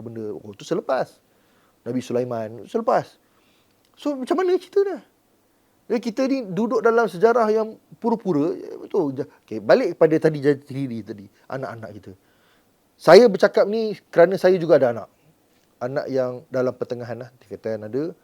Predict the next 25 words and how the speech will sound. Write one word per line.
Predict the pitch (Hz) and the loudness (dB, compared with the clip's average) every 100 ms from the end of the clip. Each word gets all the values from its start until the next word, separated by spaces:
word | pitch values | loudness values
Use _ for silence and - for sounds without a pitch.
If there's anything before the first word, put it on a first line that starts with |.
| _ _ _ | _ _ _
sekolah | - 110 | -8 -8
rendah | 104 101 | -8 -16
ada. | 95 95 _ _ _ | -18 -20 _ _ _
Dan | - 120 | -4 -4
yang | 123 | -4
kecil | - - 117 | -4 -4 -2
pun | 104 | -8
ada. | - _ _ _ _ _ _ _ _ _ _ _ _ | -14 _ _ _ _ _ _ _ _ _ _ _ _
Memang | - - 226 196 | -12 -8 -8 -6
faktor, | - - 185 175 - - _ _ _ _ | -8 -2 -2 -2 -6 -14 _ _ _ _
banyak | 123 185 156 | 0 0 -2
faktor | - - 120 | -8 -8 -6
yang | 110 127 127 _ _ _ _ | -4 -6 -8 _ _ _ _
kita | 170 | -8
kena | 165 160 | -4 -4
didik | 135 131 - | -4 -6 -6
di | 110 | -8
rumah. | 104 98 - _ _ _ _ _ _ - | -14 -18 -20 _ _ _ _ _ _ -10
Dalam | 117 127 127 | -6 -4 0
hal | 147 | 0
ini, | 185 254 220 240 _ _ _ _ | 2 2 2 0 _ _ _ _
saya | 120 | -6
bersetujulah, | 127 117 135 120 196 185 - _ _ _ - | -6 -8 -8 -6 -4 -6 -12 _ _ _ -20
ah, | 110 107 101 | -20 -18 -16
dengan, | 120 131 127 120 | -10 -8 -8 -12